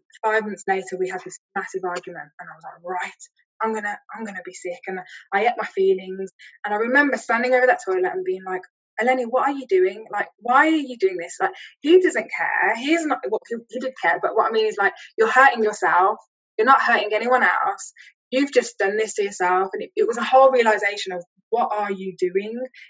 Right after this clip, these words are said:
This, this isn't fun anymore. That you don't, you don't wanna do this." And I remember being sick, and then he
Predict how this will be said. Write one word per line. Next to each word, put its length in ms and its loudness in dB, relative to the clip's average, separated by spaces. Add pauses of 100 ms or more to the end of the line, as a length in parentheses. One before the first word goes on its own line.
(100)
This, 300 -6 (240)
this 120 -4
isn't 260 -2 (260)
fun 160 -2
anymore. 580 -10
That 120 -6
you 220 -20
don't, 260 -4
you 140 -20
don't 160 -2
wanna 200 -6
do 180 4
this." 320 -8 (560)
And 80 0
I 40 2
remember 260 2
being 220 2
sick, 380 -4 (140)
and 140 -6
then 300 -6 (400)
he 380 0